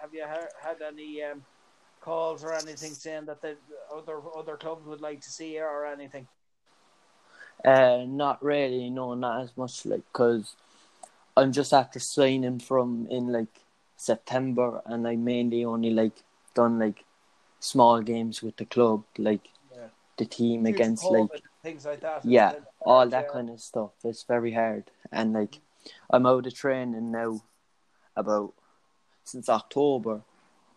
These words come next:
Speaker 2: Well, I'd done a bit in, like, December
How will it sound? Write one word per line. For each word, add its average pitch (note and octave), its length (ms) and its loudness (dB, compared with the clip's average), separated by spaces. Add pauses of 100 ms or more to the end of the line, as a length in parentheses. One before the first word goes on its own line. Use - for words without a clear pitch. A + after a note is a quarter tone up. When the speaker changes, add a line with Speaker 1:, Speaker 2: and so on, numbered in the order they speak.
(100)
Speaker 2:
Well, A#2 240 2
I'd B2 160 2
done D3 220 0
a C3 60 -2
bit C3+ 380 0 (720)
in, B2 220 -2
like, A2+ 240 -6
December C3 680 2